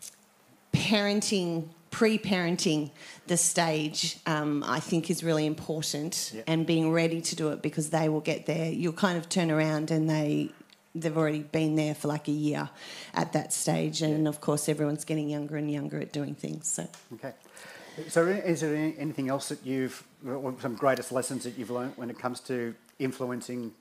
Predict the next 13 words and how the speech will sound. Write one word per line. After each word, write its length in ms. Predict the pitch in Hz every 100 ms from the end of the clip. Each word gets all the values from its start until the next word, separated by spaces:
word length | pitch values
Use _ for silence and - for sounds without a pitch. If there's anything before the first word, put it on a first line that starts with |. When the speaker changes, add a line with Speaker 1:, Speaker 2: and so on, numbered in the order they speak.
| _ _ - -
Speaker 2:
our 160 | 127
child 380 | - 135 151 160
and, 180 | 117 117
and 160 | 123
children 260 | 104 131 120
in 40 | 110
general? 260 | 135 202 202 -
Speaker 1:
Um, 340 | 226 254 247 -
yeah, 500 | 226 254 196 156 165
I 80 | 180
think 420 | 185 - 226 - - - 170 175 -
in, 160 | 190 190
in 520 | - 185 180 175